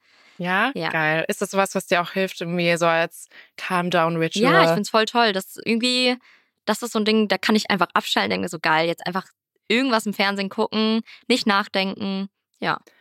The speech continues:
Speaker 1: Das hat sich aber auch verändert, ne? Was hat man gemacht früher, bevor es Trash-T V gab? Was hat man da gemacht, so um runterzukommen? Also ich bin ja immer noch Team Bücher lesen, aber das hat sich schon auch so die Rituale heutzutage, alle sagen, sie
Speaker 2: Mhm.
Speaker 1: gucken irgendwie Trash-T V
Speaker 2: Ja.
Speaker 1: zum Runterkommen.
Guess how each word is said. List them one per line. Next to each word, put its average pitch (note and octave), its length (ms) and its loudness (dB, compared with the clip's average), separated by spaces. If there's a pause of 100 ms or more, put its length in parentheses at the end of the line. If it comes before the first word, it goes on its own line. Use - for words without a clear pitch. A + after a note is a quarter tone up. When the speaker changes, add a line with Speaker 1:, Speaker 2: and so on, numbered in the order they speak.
(240)
Speaker 1:
Das - 140 -8
hat - 120 0
sich - 120 -2
aber C#4 140 4
auch C#4+ 60 0
verändert, F#3+ 440 -2
ne? A3+ 160 0
Was - 160 -4
hat B3 100 -6
man B3+ 120 2
gemacht A3 360 0
früher, C#4 400 2 (180)
bevor A#3 280 0
es - 80 -6
Trash-T B3 380 -4
V F#3 120 -2
gab? F#3 300 0 (440)
Was G#3+ 140 -2
hat B3+ 120 2
man B3+ 200 2
da A#3 140 2
gemacht, A3 260 -2
so A#3 60 0
um A3 60 0
runterzukommen? G3+ 640 -2
Also G3 120 -2
ich - 40 -16
bin G#3+ 100 2
ja G#3 60 4
immer G#3+ 120 2
noch G3+ 80 -4
Team F#3+ 200 -4
Bücher G#3+ 300 0
lesen, F#3 420 0 (420)
aber F#3 120 -2
das F#3 160 -6
hat G#3 100 -4
sich G3+ 100 -4
schon C#4 260 2
auch - 120 0
so A#3+ 100 -4
die A3 120 0
Rituale A3 560 0
heutzutage, C4+ 520 -2 (180)
alle B3 320 0
sagen, G3 400 0
sie F3 100 -4
Speaker 2:
Mhm. F3 100 -6
Speaker 1:
gucken G3+ 240 -6
irgendwie G3 220 -2
Trash-T A3 420 -2
V F#3+ 40 0 (120)
Speaker 2:
Ja. E3 80 2
Speaker 1:
zum D#3 60 -2
Runterkommen. G#3+ 600 0